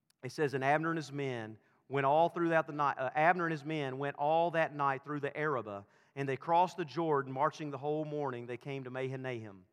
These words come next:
And Joab returned from the pursuit of Abner, and when he had gathered all the people together, they were missing from David's servants nineteen men besides Asahel.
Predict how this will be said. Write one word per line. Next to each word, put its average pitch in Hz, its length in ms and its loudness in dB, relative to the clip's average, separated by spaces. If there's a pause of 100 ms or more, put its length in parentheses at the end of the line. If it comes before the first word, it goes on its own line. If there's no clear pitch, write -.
(420)
And 131 160 -4
Joab 160 500 8
returned 165 460 2
from 160 100 -6
the 143 80 -2
pursuit 151 340 -6
of 139 80 -2
Abner, 175 520 2 (260)
and 135 160 -2
when 165 100 0
he 165 80 2
had 143 120 -2
gathered 170 360 4
all 170 140 2
the 160 60 -2
people 170 260 -6
together, 156 400 -2
they 147 120 -2
were 139 100 -2
missing 156 360 -6
from 143 180 -10
David's 160 460 -4
servants 110 560 -6 (300)
nineteen 175 1000 0
men 117 540 -4 (240)
besides 135 520 2
Asahel. 113 760 -8